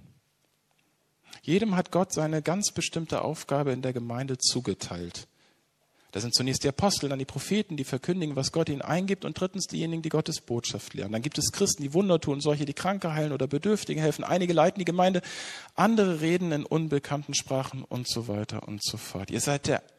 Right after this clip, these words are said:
eine Leib Christi.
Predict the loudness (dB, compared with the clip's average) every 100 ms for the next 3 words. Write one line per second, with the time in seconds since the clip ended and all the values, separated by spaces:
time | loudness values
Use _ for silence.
0 | -2 2 4 4 2 2 0 -8 -20 -20
1 | -20 _ -6 0 0 0 -2 -8 -14 -18
2 | _ _ _ _ _ _ _ _ _ -10
3 | -4 -4 -6 -10